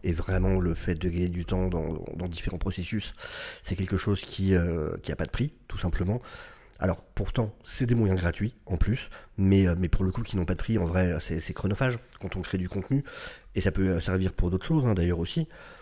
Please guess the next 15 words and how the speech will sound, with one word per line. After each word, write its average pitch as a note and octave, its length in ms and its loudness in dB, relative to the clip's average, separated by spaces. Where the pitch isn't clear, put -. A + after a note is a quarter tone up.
Mais A#2+ 380 4
voilà, F#2 240 2
c'est, F2+ 500 0
j'avais G2 200 2
envie C#3 160 0
de - 20 -2
vous C#3 80 -2
présenter, A#2 440 0
en G#2+ 100 0
fait, - 260 -4
neuf C#3+ 300 2
outils G#2 320 -4
qui, B2 280 2
euh, F2+ 80 4
moi, G#2+ 400 2